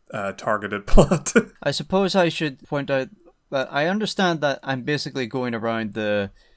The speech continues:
Speaker 2: the map cleaning up all the messes and curtailing all the, the,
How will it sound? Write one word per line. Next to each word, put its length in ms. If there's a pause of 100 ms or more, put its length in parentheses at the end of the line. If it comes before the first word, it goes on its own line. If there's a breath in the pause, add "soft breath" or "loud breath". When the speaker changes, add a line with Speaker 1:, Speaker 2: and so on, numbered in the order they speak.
(120)
Speaker 2:
the 100
map 300
cleaning 400
up 160
all 200
the 100
messes 600
and 360 (200)
curtailing 680
all 160
the, 320
the, 500